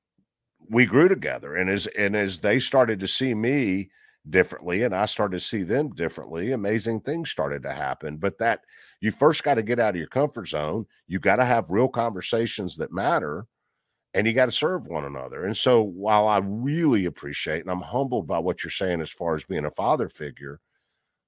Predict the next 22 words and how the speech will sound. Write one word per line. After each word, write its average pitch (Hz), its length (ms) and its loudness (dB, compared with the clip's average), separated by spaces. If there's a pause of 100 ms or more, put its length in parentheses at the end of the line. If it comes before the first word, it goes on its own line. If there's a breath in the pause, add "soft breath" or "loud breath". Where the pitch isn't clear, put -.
(120)
um, 82 560 -4 (360)
the, 87 140 -2 (180)
the 87 120 -6
truth - 480 4
is 87 800 0 (1400)
those 120 320 6
kids 104 380 2
meant 107 200 4
as 92 180 -2
much 101 340 0
to 80 100 -4
my 87 240 0
development 80 560 -2
as 76 140 -8
a 80 60 -8
human 80 280 -4
being 82 240 -2
as 73 140 -6
I 90 140 0
did 90 200 -4
to 90 80 -8
theirs. - 540 -8